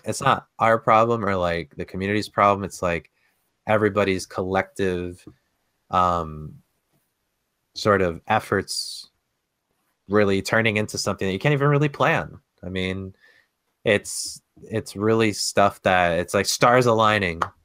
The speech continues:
you know, like, i-, if tomorrow, like, Optic Gaming or Fnatic or whoever signs our highest, you know, looked at player right now, like Dabuz or whoever, even Abadango from the East,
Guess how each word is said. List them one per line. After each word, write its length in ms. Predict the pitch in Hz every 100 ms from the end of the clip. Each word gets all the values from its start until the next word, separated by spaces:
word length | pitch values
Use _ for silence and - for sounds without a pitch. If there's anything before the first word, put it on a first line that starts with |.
| -
you 100 | 92
know, 180 | 95
like, 280 | 95 92 87
i-, 40 | -
if 440 | 107 104 123 123
tomorrow, 840 | - 120 113 113 113 113 107 107 - _ _ _ _ _ -
like, 360 | 107 104 95 - _ -
Optic 460 | 104 - - 107 95
Gaming 760 | 110 107 104 98 95 92 101 104 _ -
or 320 | 92 95 95
Fnatic 760 | - - 95 98 113 110 98 98
or 100 | 92
whoever 580 | 107 101 107 104 92
signs 920 | 87 - 95 104 127 123 107 98 - - -
our 140 | 107 107
highest, 720 | 104 104 110 110 - - - _
you 140 | 113
know, 400 | 104 95 95 98
looked 280 | 92 110 -
at 200 | 107 110
player 340 | - 127 120 92
right 200 | 87 78
now, 300 | 87 87 85
like 340 | 85 90 - _ _ _ _ _ _ _ -
Dabuz 540 | 107 95 127 101 90 85
or 460 | 85 82 80 78 -
whoever, 720 | 92 85 76 82 87 87 -
even 220 | 110 120
Abadango 720 | 117 123 104 110 113 87 85
from 220 | - 90
the 140 | 90 92
East, 440 | 107 - - -